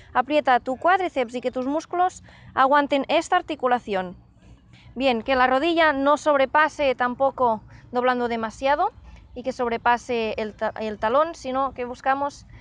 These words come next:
justo noventa grados. Desde aquí, siguiendo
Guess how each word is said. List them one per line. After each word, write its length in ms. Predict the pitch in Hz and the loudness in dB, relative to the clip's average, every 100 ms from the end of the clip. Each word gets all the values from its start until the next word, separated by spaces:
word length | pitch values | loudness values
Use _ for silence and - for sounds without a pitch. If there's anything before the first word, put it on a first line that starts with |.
| - - | -20 -10
justo 380 | 330 330 359 | -8 -6 -4
noventa 640 | 330 294 320 320 302 302 269 | -2 2 2 2 0 0 0
grados. 560 | 214 196 175 175 - - - - - - - - - | 2 0 -2 -10 -18 -20 -20 -20 -20 -20 -20 -20 -6
Desde 260 | 240 247 | -4 0
aquí, 400 | 254 247 339 269 - - - - - - - | -2 0 -2 -4 -6 -20 -20 -20 -20 -20 -20
siguiendo 920 | - - 269 285 339 339 285 240 202 | -12 -4 -2 2 2 2 2 2 2